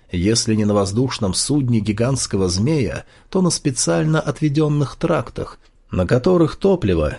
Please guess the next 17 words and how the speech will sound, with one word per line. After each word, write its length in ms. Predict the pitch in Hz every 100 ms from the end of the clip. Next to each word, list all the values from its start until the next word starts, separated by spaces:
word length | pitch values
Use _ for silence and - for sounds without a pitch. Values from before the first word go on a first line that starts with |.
| -
перевозят 600 | 110 117 135 185 175 175 -
в 60 | -
сопровождении 920 | - 120 107 95 101 151 180 165 165
гарнизонных 920 | 151 156 151 143 127 131 123 123 -
войск. 600 | 117 85 67 - - - _ _ _
Другое 480 | - 85 104 120 120
дело, 360 | 110 135 131 123
какой-то 500 | 117 117 127 120 113
мелкий 460 | 113 131 120 120
корабль 520 | 117 95 113 131 131
какого-то 520 | 127 123 135 127 127 131
монаха. 640 | 135 156 127 - - - _ _ _
Как 300 | - 180 160
эта 180 | - -
смесь 560 | - - 107 170 160 -
оказалась 720 | 156 - 151 151 160 156 -
там? 400 | - 180 110 78